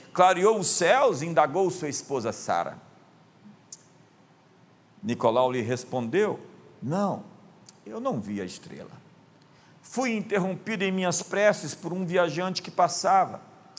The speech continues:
e logo adormeci." Novamente perguntou sua esposa Sara: "Quem seria tal viajante? Por acaso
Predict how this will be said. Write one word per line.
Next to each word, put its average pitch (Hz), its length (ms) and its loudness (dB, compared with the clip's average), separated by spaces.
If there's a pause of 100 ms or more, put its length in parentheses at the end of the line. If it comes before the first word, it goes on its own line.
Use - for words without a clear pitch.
(320)
e 180 60 0
logo 240 240 2
adormeci." 214 760 0 (720)
Novamente 269 520 0
perguntou 190 500 0
sua 170 200 -2
esposa 147 440 0
Sara: 127 640 4 (320)
"Quem 339 180 -2
seria 196 720 0 (100)
tal 196 240 -2
viajante? 143 1080 -10 (600)
Por 294 120 2
acaso 262 540 4